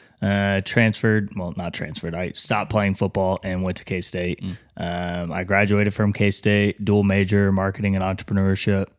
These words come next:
Speaker 1: um, and, uh, minor in economics. Um, and I started a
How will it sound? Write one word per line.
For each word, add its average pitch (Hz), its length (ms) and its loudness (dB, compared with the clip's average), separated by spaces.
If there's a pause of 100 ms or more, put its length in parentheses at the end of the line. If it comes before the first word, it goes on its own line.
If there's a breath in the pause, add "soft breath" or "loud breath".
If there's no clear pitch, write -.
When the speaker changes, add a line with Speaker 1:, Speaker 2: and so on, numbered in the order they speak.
(180)
Speaker 1:
um, 87 520 -8
and, 87 380 -8
uh, 82 240 -10
minor 95 360 -2
in 92 100 -2
economics. 95 680 -4 (400 loud breath)
Um, 87 540 -4
and 87 300 -4
I 85 160 -4
started 104 520 2
a 101 440 2